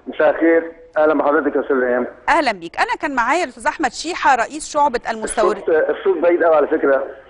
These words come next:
Speaker 2: طيب، هل حضرتك سامعني من التليفون ولا
Speaker 1: أنا
Speaker 2: التلفزيون؟
Speaker 1: لا، أنا، أنا مش سامع خالص فعلًا.
Speaker 2: مش سامع خالص.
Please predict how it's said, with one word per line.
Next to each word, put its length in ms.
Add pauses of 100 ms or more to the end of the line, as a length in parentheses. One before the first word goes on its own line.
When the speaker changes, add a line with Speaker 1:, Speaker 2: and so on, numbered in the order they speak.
(880)
Speaker 2:
طيب، 380
هل 180
حضرتك 380
سامعني 320
من 60
التليفون 400
ولا 140
Speaker 1:
أنا 80
Speaker 2:
التلفزيون؟ 600 (1160)
Speaker 1:
لا، 160
أنا، 140
أنا 100
مش 180
سامع 240
خالص 220
فعلًا. 220 (200)
Speaker 2:
مش 160
سامع 300
خالص. 460